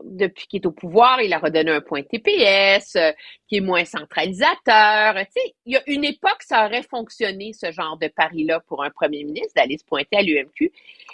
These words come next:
Mais l'appétit du milieu municipal est complètement ailleurs. C'est vraiment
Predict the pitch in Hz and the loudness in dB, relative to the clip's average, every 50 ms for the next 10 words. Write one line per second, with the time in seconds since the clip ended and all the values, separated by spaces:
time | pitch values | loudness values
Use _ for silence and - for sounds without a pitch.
0 | - - _ _ _ 202 202 208 - 247 254 277 339 381 427 - - 370 339 311 | -20 -20 _ _ _ -2 0 4 6 6 6 8 6 4 0 0 0 0 0 0
1 | - - - - - 453 453 403 254 247 240 226 226 220 208 196 208 214 208 202 | -2 -6 -14 -16 -12 -12 -10 -8 -6 -6 -4 -4 -4 -4 -4 -4 -4 -4 -4 -6
2 | 185 175 175 - - - - - 208 214 233 254 269 311 - _ - 220 233 - | -8 -10 -12 -14 -16 -10 -4 -2 -2 -2 -2 -4 -6 -8 -10 _ -6 -6 -6 -6
3 | _ _ - - - 392 349 311 - - 208 - - 208 180 175 165 175 185 208 | _ _ -8 0 2 2 2 2 -2 -4 -4 -4 -2 -2 -2 -2 0 -2 -2 -2
4 | - - - 247 220 202 233 247 254 277 311 | -2 -4 -6 -6 -4 2 2 2 4 4 2